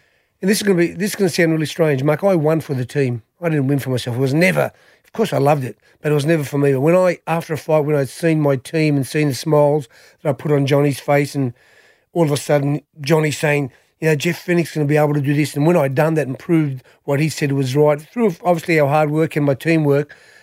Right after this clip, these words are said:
I couldn't ask for any more. I didn't want to give any more. That's, that's what I fought for. I fought when, you know, when Australia were there supporting, when I said, "I love yous all." And like I said, I'm, I'm one of the, I'm this person, Mark, that I know that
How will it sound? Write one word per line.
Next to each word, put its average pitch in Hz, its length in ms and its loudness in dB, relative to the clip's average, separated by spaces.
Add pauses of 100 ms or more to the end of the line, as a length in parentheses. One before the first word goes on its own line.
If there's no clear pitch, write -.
(140)
I 156 40 -8
couldn't 180 220 2
ask 185 220 0
for 165 80 0
any 156 80 0
more. 143 140 2
I 147 180 -2
didn't 165 240 2
want 165 100 2
to 156 60 -2
give 156 120 -2
any 170 160 0
more. 143 220 0 (240)
That's, 170 220 -2 (120)
that's 180 200 -2
what 202 100 2
I - 20 4
fought 214 260 -6
for. 123 120 -6
I 123 60 -4
fought 170 260 0
when, 147 260 -2
you 175 120 0
know, 160 100 2
when 160 120 0
Australia 165 400 0
were 151 60 -2
there 151 260 0 (200)
supporting, 160 640 0
when 156 100 2
I 147 60 2
said, 156 160 -2
"I 151 60 2
love 151 260 2
yous 147 180 -2
all." 156 320 2
And 143 160 0 (320)
like 190 120 -4
I 170 40 -4
said, 180 80 2
I'm, 170 240 2
I'm 196 160 0
one 175 100 2
of 160 60 0
the, 170 100 0
I'm 175 180 -2
this 170 120 -2
person, 160 400 -2
Mark, 139 220 0
that 160 100 0
I 160 80 4
know 156 200 2
that 135 180 -4